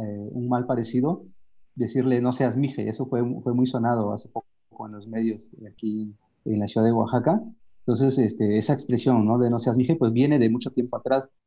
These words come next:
de esta rivalidad que hubo entre los mijes antes de la llegada de los españoles y, pues, que todavía nos siguen costando, eh, dejarlas a un lado, ¿no?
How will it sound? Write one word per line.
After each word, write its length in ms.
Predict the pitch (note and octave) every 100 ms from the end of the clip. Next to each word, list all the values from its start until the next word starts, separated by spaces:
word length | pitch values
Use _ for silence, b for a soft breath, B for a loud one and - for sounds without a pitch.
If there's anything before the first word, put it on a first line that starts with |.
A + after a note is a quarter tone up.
| _
de 100 | A2+
esta 180 | A2 C3
rivalidad 420 | A#2+ A2 G#2+ A2+ A2+
que 100 | A2
hubo 240 | A2 G#2
entre 180 | F#2+ G2+
los 140 | G2+
mijes 420 | G#2+ A2 B2 F#2+ - _ _ _ _
antes 440 | G#2+ A2 A2 C3+ A2+
de 80 |
la 80 | G#2+
llegada 280 | G#2 G#2+ A2
de 40 | A2
los 120 | G#2+
españoles 420 | - A2+ C#3 -
y, 60 | A2
pues, 320 | G#2+ G2+ -
que 260 | - G#2 G#2 G#2 - - -
todavía 360 | B2+ B2+ C3 B2
nos 180 | A2+
siguen 540 | - B2 A#2+ G#2+ G2+ G#2+ _ _
costando, 800 | - A#2+ - C3 C3+ A2 G2+ A2 - -
eh, 200 | B2 G#2+ G#2
dejarlas 460 | G2+ A#2+ A#2 G#2+
a 40 | G2+
un 120 | G#2+
lado, 260 | G2+ G2 F#2+
¿no? 320 | B2+ F#3